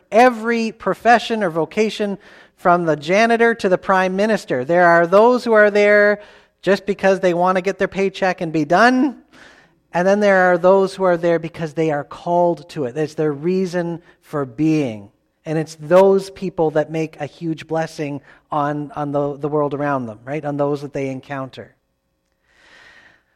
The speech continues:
Uh, when Jesus says, "I am the good shepherd," there's a lot going on there.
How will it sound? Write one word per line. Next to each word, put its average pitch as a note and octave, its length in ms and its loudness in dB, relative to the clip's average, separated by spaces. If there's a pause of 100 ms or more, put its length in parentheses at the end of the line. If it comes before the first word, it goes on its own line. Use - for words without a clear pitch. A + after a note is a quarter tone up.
(180)
Uh, E3+ 280 4
when F#3+ 420 2
Jesus A#3 460 -2
says, G#3 560 2
"I G3+ 240 6
am G3+ 340 0
the F3 180 0
good F3+ 440 2
shepherd," B2 580 -6 (560)
there's E3 240 2
a F3 60 4
lot F#3 420 4
going F3+ 400 0
on D#3 460 -2
there. B2+ 340 -10